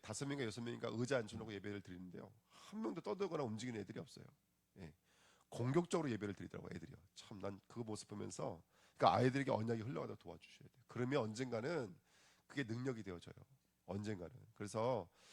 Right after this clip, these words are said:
정말 오늘 다시 한번 우리 가문을 들여다보면서, 내 삶을 들여다보면서 언약이 될 수 있도록 저와 여러분들이 함께 이 언약 붙잡고 나가야 될 줄 믿습니다. 세 번째입니다. 에서의 인본주의예요.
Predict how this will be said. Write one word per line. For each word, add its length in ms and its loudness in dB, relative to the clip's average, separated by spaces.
정말 220 2
오늘 140 0
다시 220 -2
한번 200 0
우리 120 -2
가문을 400 0
들여다보면서, 800 -2
내 100 2
삶을 280 2
들여다보면서 840 0
언약이 480 10
될 140 6
수 140 -2
있도록 260 -2
저와 280 4
여러분들이 260 -2
함께 640 0
이 180 -2
언약 220 0
붙잡고 240 -6
나가야 180 -4
될 80 -8
줄 140 -10
믿습니다. 440 -12
세 140 -6
번째입니다. 500 -4
에서의 520 8
인본주의예요. 600 4